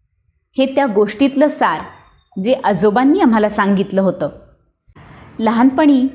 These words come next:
तर गोष्ट ऐकायला फारच छान वाटायची, पण पुढे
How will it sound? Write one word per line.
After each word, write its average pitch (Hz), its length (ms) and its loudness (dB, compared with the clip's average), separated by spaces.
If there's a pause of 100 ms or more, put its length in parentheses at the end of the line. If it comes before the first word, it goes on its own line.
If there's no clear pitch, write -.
(180)
तर 262 100 4
गोष्ट 214 380 0
ऐकायला 247 520 0 (240)
फारच 254 360 -4
छान 220 260 0
वाटायची, 170 720 -4 (680)
पण 247 140 0
पुढे 226 460 2